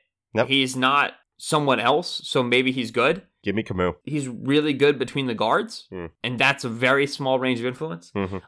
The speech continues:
Speaker 2: Genard Avery, still juicy,
Speaker 1: Yeah.
Speaker 2: still powerful.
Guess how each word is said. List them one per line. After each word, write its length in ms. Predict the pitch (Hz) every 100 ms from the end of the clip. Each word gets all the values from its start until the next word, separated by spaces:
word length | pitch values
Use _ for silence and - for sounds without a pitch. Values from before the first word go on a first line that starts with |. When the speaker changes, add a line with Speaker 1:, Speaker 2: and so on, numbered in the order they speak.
| _
Speaker 2:
Genard 360 | 135 160 175 180
Avery, 460 | 160 180 220 254 254 _ _ _ -
still 340 | - 185 202
juicy, 640 | 131 185 202 - 277 285 - _
Speaker 1:
Yeah. 160 | - 165
Speaker 2:
still 180 | 190
powerful. 760 | - - 135 190 220 240 254 269